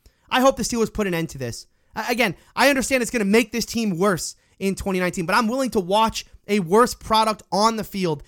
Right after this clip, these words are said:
if this team will stop having so many problems off the field. That's where I am with the Antonio Brown situation. That's where I am with the Pittsburgh Steelers as an organization. This team has become who we used to laugh at.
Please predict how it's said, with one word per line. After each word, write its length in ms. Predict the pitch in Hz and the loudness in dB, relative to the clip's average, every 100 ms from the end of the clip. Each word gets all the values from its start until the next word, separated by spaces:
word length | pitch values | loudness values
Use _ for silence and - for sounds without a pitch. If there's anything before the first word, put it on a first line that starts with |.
| _ | _
if 160 | 170 175 | -8 -6
this 160 | 240 214 | -4 -4
team 220 | 240 214 | -4 -4
will 120 | 185 | -4
stop 380 | - 226 214 214 | -2 2 2 2
having 260 | 208 196 | 0 -2
so 180 | 175 208 | -4 -4
many 120 | 196 | -4
problems 500 | 175 185 170 175 165 - _ _ - | -4 0 0 -2 -6 -10 _ _ 0
off 280 | 185 165 | 0 0
the 80 | - | -6
field. 340 | - 113 95 _ | -12 -12 -12 _
That's 260 | 151 214 214 | -2 -2 -2
where 160 | 180 160 | -2 -2
I 60 | |
am 260 | 143 120 107 _ _ - | -2 -4 -8 _ _ -14
with 120 | 143 | -10
the 120 | 151 | -6
Antonio 340 | 151 139 143 139 | -6 -6 -6 -6
Brown 240 | 135 131 | -6 -8
situation. 320 | 127 143 151 | -8 -8 -4
That's 180 | 196 240 | -2 0
where 120 | 233 | 0
I 60 | 220 | 2
am 120 | 214 | 0
with 80 | 202 | -2
the 60 | 185 | -2
Pittsburgh 380 | 208 - 202 | -4 -4 -6
Steelers 300 | - 202 190 - _ _ | -4 -2 -2 -4 _ _
as 260 | 175 208 202 | 0 0 2
an 80 | 214 | 0
organization. 760 | 196 190 185 156 160 - 90 _ _ _ _ _ _ _ _ - | 0 0 -4 -2 -2 -2 -10 _ _ _ _ _ _ _ _ -4
This 220 | 185 285 | -2 0
team 200 | - 269 | -2 0
has 180 | 240 185 | 0 0
become 500 | 208 - 226 226 214 _ - | -4 0 2 2 -2 _ -6
who 200 | 226 226 | -4 -2
we 100 | 226 | -2
used 240 | 233 202 | -4 -4
to 80 | 233 | -2
laugh 300 | 185 185 - | 0 0 -2
at. 220 | 110 - | -10 -10